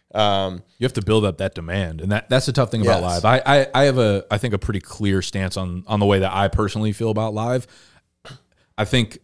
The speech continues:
Speaker 2: like, the Jersey Jerry and stuff, doing that, of course, the ceiling is really high for something to randomly
Speaker 1: Yeah.
Speaker 2: pop off like that. But I think the predictability or the projectability or, like,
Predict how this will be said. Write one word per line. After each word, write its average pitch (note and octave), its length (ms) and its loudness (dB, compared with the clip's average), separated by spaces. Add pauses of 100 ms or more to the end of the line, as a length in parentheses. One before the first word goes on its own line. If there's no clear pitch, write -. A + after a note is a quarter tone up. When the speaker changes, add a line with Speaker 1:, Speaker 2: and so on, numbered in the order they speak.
Speaker 2:
like, G2+ 200 -2
the G2+ 140 -2 (520)
Jersey A2 280 2
Jerry G#2+ 300 2
and A2+ 80 -2
stuff, B2+ 360 -4 (480)
doing G#2+ 220 2
that, A#2+ 240 2
of G2 120 -12
course, G#2+ 320 -2
the G2+ 100 -6
ceiling G#2+ 380 2
is F#2+ 120 0
really G2+ 220 2
high F#2+ 320 -2
for G#2 160 -6
something F#2+ 280 -2
to F#2+ 60 -2
randomly F#2 300 0
Speaker 1:
Yeah. F2+ 80 -4
Speaker 2:
pop F#2 220 -6
off F2+ 200 -6
like A#2+ 200 -6
that. D3 300 0 (320)
But G2+ 100 0
I G2+ 60 4
think G#2 240 -2
the G2+ 260 0
predictability G#2 760 0
or G#2+ 80 2
the F2 120 -2
projectability G#2+ 760 0
or, F#2 100 -2
like, E2+ 300 -6